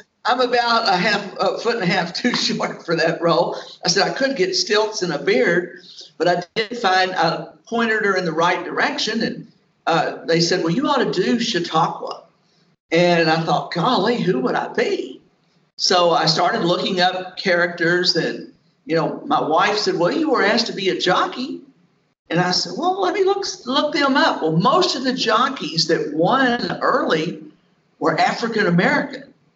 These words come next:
And it really surprised me how many of them did.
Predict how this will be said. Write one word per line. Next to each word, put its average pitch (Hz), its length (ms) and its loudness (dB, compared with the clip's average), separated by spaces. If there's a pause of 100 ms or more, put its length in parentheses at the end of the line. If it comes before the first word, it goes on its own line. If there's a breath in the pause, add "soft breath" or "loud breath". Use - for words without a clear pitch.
(300)
And 170 120 2
it 185 200 2
really 240 320 4
surprised 233 680 0
me - 280 -10
how 180 360 2
many 190 440 2
of 156 200 0
them 135 220 -6
did. 170 440 0